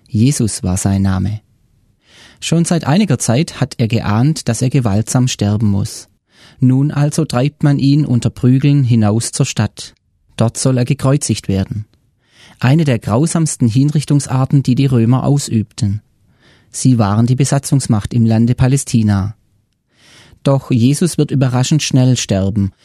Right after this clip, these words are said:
und dann rasch in ein Felsengrab gelegt. Mit ihm begraben auch eine ganze Reihe von Frauen und Männern ihre Hoffnungen. Großes Unrecht ist geschehen. Darin sind sich alle einig, die nun hinter verschlossenen Türen sitzen,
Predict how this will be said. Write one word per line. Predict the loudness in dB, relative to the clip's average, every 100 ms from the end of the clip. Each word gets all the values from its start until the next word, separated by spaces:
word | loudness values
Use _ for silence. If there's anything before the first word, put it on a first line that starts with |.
| -6
und | 0 2
dann | 2 2
rasch | 4 2 0 0
in | 2
ein | 2 2
Felsengrab | 2 0 0 -2 0 -4 -2
gelegt. | 0 0 -2 -8 -18 _ _ _ _ _ _ _ -20 -4
Mit | 2 2 2
ihm | 2 4 4
begraben | 0 0 0 0 2 0
auch | 2 -2 0
eine | 2 2 2
ganze | 0 2 0
Reihe | 2 2 2
von | 0
Frauen | 0 0 2 2
und | 0 0
Männern | 2 2 2
ihre | 0 2 2
Hoffnungen. | 0 0 0 2 0 -2 _ _ _ _ -20 -8
Großes | -2 2 2 0 0
Unrecht | 0 0 2 0 -2
ist | -6 -4
geschehen. | -4 -2 0 0 0 -4 _ _ _
Darin | -2 2 4 2
sind | 2 0
sich | 0 -2
alle | 0 0
einig, | 2 2 2 0 -6 0
die | 2
nun | 4 4 4
hinter | 2 2 0
verschlossenen | -2 0 0 2 2 0
Türen | 0 2 2 0
sitzen, | -2 0 0